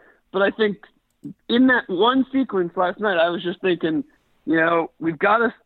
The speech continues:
lead, and now all of a sudden they're coming back into this on two threes just because we've had, like, a little three,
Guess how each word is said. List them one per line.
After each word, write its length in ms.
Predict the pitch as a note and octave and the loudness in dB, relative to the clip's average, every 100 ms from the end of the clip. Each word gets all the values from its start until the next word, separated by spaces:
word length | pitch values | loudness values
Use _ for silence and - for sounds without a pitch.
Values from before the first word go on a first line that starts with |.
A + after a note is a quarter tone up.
| - | -6
lead, 340 | A3 C4 A3 | 0 0 0
and 180 | F3 F3+ | 0 0
now 180 | F#3 F#3+ | 2 2
all 60 | F#3 | 2
of 120 | F#3 | -2
a 40 | |
sudden 260 | A3+ G#3+ F#3 | -2 -2 -2
they're 140 | G3 | -4
coming 320 | - A3+ G#3+ | -2 -2 0
back 220 | G3 F#3 F#3 - _ | 0 0 -2 -12 _
into 460 | A#3 C4+ B3+ G#3 G3 | -4 0 0 0 -6
this 200 | E3+ F3 - | -2 -4 -2
on 200 | E3+ E3+ - | -4 -4 0
two 160 | B3 A3+ | 0 0
threes 440 | A#3 C4 A3+ F3+ _ _ _ _ _ G3+ | 0 0 0 -2 _ _ _ _ _ -4
just 160 | G3+ | -2
because 440 | G#3 - G3+ G#3 F3+ | -2 2 2 2 2
we've 200 | G3 G#3 | -2 0
had, 240 | A#3+ G3 | 2 0
like, 160 | F#3+ F3+ | -2 -4
a 40 | |
little 260 | F#3+ G3+ F3+ | -2 -2 -4
three, 180 | G3+ | -6